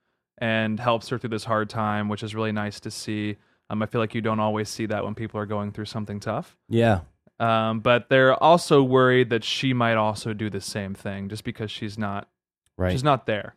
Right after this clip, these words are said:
Speaker 1: you know?
Speaker 2: Yeah, she's, there's a lot of moments where she is, uh, withdrawn, quiet, and she's so visually arresting, too.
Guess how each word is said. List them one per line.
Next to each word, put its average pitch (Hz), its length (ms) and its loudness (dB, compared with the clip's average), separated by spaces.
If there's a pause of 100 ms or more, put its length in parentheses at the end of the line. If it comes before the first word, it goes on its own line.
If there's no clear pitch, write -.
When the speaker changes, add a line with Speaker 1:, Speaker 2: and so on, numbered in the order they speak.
(100)
Speaker 1:
you 110 120 -6
know? 101 200 -8 (120)
Speaker 2:
Yeah, 107 240 4
she's, 98 440 -6
there's 104 200 -2
a 110 40 2
lot 110 140 6
of 107 60 2
moments 104 520 0
where 95 280 0
she 98 300 -2
is, 90 300 0
uh, 85 200 0
withdrawn, 98 800 0
quiet, 98 920 -2 (720)
and 101 260 -2
she's - 200 -8
so 190 240 2
visually 101 680 4 (240)
arresting, 90 540 -2
too. 104 420 -2